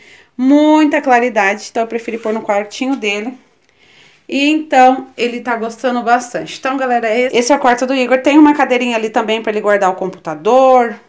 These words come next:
uma peça de roupa, a mochila. E é isso, galera, ó.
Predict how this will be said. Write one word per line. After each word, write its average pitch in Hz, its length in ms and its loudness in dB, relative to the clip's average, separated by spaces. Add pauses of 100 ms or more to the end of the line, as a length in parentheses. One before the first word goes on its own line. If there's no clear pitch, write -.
uma 175 120 -6
peça 165 320 -2
de - 80 -10
roupa, 233 420 2
a 202 40 2
mochila. 254 800 -2 (220)
E 277 260 -8 (1080)
é 196 100 -2
isso, 175 260 -4
galera, 170 400 -2
ó. 147 100 -2